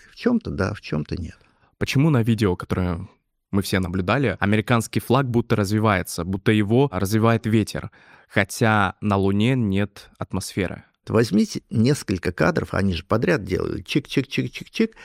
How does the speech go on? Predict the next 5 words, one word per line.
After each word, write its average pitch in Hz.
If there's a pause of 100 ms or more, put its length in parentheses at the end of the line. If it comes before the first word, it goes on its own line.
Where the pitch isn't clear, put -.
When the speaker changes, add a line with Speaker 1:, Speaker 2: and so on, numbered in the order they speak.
(280)
Speaker 1:
Стоит -
космонавт, 127
втыкает 98
флаг, 190 (340)
потом, 190